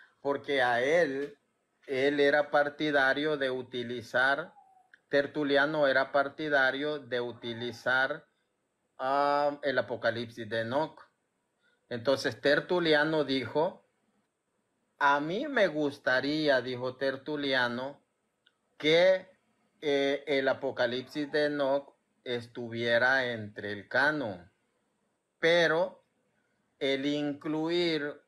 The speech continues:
o no, no es, no es atribución de una sola persona, sino de la iglesia".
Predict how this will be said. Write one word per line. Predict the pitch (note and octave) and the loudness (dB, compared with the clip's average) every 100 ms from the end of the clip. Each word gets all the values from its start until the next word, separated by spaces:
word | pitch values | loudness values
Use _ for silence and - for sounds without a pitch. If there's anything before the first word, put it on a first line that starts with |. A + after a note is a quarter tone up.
| _ | _
o | C#3 C3+ | 2 2
no, | C#3 D3+ E3 F3 A3 - _ | 0 0 0 0 -2 -12 _
no | C3+ C3+ D3 D3+ C#3+ | -8 -2 0 2 2
es, | C3+ E3 D#3+ - _ _ _ _ _ | 2 0 -4 -16 _ _ _ _ _
no | C#3 C3 | -4 0
es | D3+ | 2
atribución | D3+ D3 D3 C#3 C3 A#2 - F3+ A3+ | 2 -2 -2 -2 -2 -8 -2 0 2
de | D#3 | 0
una | B2 B2 A#2+ | -2 -2 -4
sola | A2+ A#2+ A#2 A2 | -6 -6 -4 -4
persona, | - G#2+ G2+ - A2+ G#2 G2+ G2+ - _ | -4 -6 -6 -6 -4 -4 -8 -10 -20 _
sino | - - B2 A#2+ C3+ D#3 D#3+ - _ _ _ | -14 -6 -2 2 2 2 0 -12 _ _ _
de | A2 G#2+ A#2 | -14 -2 0
la | A#2 A2+ | 2 2
iglesia". | A2+ G#2 G#2+ A#2+ D3+ D3 C3 G#2 - | 2 -2 -2 2 2 0 -2 -2 -4